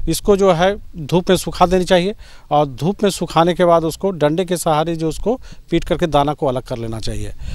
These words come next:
और ये देखना, दाने को अच्छी तरह से इसलिए सुखाया जाता है, क्योंकि नहीं तो बाद में जो है, उसमें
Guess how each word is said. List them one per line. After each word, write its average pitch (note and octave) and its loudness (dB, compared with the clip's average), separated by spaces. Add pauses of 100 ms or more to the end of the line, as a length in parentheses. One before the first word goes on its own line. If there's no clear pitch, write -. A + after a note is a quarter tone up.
(200)
और E3+ 6 (120)
ये D#3+ 0
देखना, F3+ 0
दाने D#3+ 2
को F#3 0
अच्छी E3+ -2
तरह G3+ 0
से G3+ -2 (160)
इसलिए F3 0
सुखाया F3+ 2
जाता F#3 2
है, G3 2
क्योंकि F3 -4
नहीं F3+ 0
तो E3+ -2
बाद E3 4
में E3 -2
जो D#3+ 0
है, D#3 -2
उसमें D#3+ -6